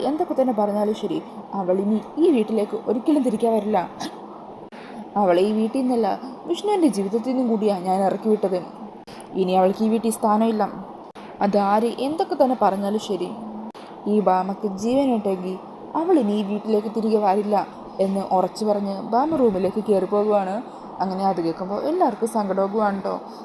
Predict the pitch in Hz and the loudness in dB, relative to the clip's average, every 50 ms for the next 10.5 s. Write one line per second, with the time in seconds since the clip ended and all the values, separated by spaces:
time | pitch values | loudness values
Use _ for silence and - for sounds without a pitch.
0 | - - 208 208 - 185 180 185 185 190 190 185 196 185 - 190 180 185 180 180 | -8 -4 -4 -4 -2 -4 -4 -2 -2 -2 0 2 2 2 2 0 -2 0 0 0
1 | 185 185 202 214 220 220 - 247 220 208 196 190 190 190 190 196 - - - - | 0 0 0 0 0 -2 -2 -2 0 0 0 0 0 -4 -6 -8 -12 -14 -14 -14
2 | - - - - - 262 254 240 - - - - - - 330 - - 240 226 226 | -14 -14 -10 -6 -4 -4 -4 -6 -8 -14 -16 -6 -4 -4 -2 0 2 2 2 2
3 | 214 214 - - - 214 202 202 - 247 - 240 220 214 214 220 214 208 214 220 | 2 -2 -6 -8 -6 -4 -4 -4 -6 -4 0 2 2 2 2 2 0 -2 -4 -6
4 | 233 - - - - 208 208 180 165 165 202 208 202 208 214 202 240 220 226 226 | -8 -12 -12 -6 -2 0 0 0 0 0 0 0 2 2 2 0 0 0 0 0
5 | 220 220 220 - - 247 254 262 254 262 262 262 262 - 349 359 349 359 349 320 | 0 -2 -2 -4 -4 -4 -2 -2 -2 -2 -2 -2 0 2 0 2 2 0 0 2
6 | 320 311 302 269 214 190 190 180 208 214 220 220 214 226 220 214 190 185 190 190 | 2 2 4 4 2 2 0 0 0 0 0 -2 -2 -2 0 2 2 2 2 2
7 | 180 214 226 233 226 220 233 233 226 214 202 202 214 262 - - - - - - | 0 0 0 -2 -2 -4 -2 -2 -2 0 0 -2 -4 -6 -8 -12 -16 -18 -18 -18
8 | - - - - - 185 190 170 170 180 180 180 185 190 190 196 208 196 180 170 | -18 -18 -10 -4 0 2 4 4 4 2 -2 -2 -2 -2 0 2 2 2 4 2
9 | 170 165 170 - 190 202 196 196 202 - - 208 202 196 - - 214 196 196 185 | 2 0 0 -2 -2 -2 -2 -2 -4 -6 -4 -4 -4 -4 -4 -4 0 2 4 4
10 | 185 190 202 214 202 202 208 196 - 208 | 4 2 2 0 -2 -2 -2 -2 -2 -2